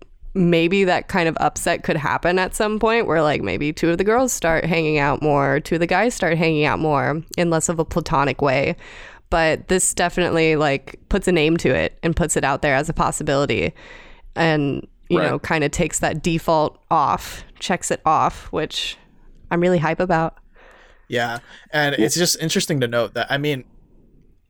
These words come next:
Speaker 3: uh, I guess any kind of sexuality that isn't just straight on hetero in Japan is just very, not looked down upon, but it's not as big as it here, is here in the U S. It's not as widely accepted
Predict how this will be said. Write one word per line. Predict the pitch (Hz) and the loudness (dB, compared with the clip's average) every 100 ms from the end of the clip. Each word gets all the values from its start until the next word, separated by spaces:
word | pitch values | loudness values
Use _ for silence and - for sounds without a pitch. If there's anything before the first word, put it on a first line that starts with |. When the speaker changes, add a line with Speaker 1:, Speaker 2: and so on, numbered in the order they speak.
| _ _ - | _ _ -6
Speaker 3:
uh, | 123 120 113 104 98 95 110 | -2 0 -2 -2 -2 -2 -2
I | 147 | 0
guess | 160 - - | 0 -2 -2
any | 170 226 | -2 0
kind | 220 208 190 | 0 0 2
of | 180 143 120 - | 4 2 -2 -8
sexuality | - 151 - 143 131 127 | -2 -2 0 2 2 2
that | 120 113 | 0 -2
isn't | 117 117 110 | -4 -6 -10
just | 110 - | -6 -4
straight | - 117 113 | -2 -2 -2
on | 110 104 | -4 -8
hetero | 104 120 120 131 139 - _ - _ | -6 -2 0 0 -2 -6 _ -20 _
in | 135 | -4
Japan | 139 156 147 | 0 2 2
is | 143 | 2
just | 131 117 | -2 -4
very, | 110 120 123 120 117 113 104 - _ _ _ _ - - | -4 -2 0 -2 -2 -4 -8 -12 _ _ _ _ -20 -4
not | 208 220 | -2 2
looked | 214 139 | 0 2
down | 131 131 | 0 2
upon, | 143 160 156 | 0 2 2
but | 143 147 | 2 0
it's | 165 | 0
not | 196 247 | 2 2
as | 160 | 0
big | 131 135 127 | 0 0 -2
as | 127 | -4
it | 107 | -4
here, | 113 107 | -6 -6
is | 127 117 | -4 -4
here | 127 | -4
in | 113 | -6
the | 104 | -8
U | 98 | -6
S. | |
It's | - | -4
not | 156 | 0
as | 165 139 | 0 0
widely | 123 120 113 | -2 -2 -4
accepted | - 107 - 123 135 | -2 -2 -2 -6 -6